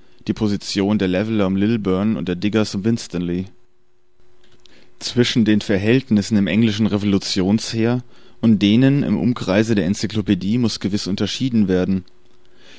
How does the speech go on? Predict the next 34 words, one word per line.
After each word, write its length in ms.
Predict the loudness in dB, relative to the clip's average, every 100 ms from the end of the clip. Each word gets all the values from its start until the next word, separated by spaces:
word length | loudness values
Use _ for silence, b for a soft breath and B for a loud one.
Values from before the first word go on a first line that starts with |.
| B
Doch 160 | 0 2
in 140 | 2
beiden 320 | 2 0 0
Fällen 420 | 0 2 2 2
handelt 300 | 2 0 -2
es 140 | -6 -6
sich 180 | -8 -2
zunächst 500 | 0 2 0 -2 -4
um 80 |
eine 220 | 0 0 -2
Bewegung 520 | -2 -2 0 0 0
innerhalb 440 | 0 2 0 0
einer 180 | 0 0
anderen 400 | 0 0 0 -2
Bewegung. 560 | -2 -4 -2 -2 -2 -6 b b b b b b b b
Auch 180 | 0
die 120 | 2 -2
große 340 | 2 2 2
Rebellion 400 | 0 2 2 2
Cromwells 640 | 2 2 2 0 -4 -4
war 80 | -2
im 80 | -2
Grunde 300 | 0 0 0
ein 120 | -2
Vorbote 560 | -4 0 0 0 0 -2
des 200 | -6 -6
Sieges 320 | -2 -4 -2
der 80 | -2
Bourgeoisie. 640 | -2 0 -2 -2 -4 -4 -12 -20 -20 -20 -20 -20 -20 B B B B B
Es 180 | -10 -2
war 120 | 0
eine 180 | 2 2
vorverlagerte 880 | 2 0 2 0 0 0 0 0 -2
Revolution, 760 | 0 0 -2 -2 0 2 0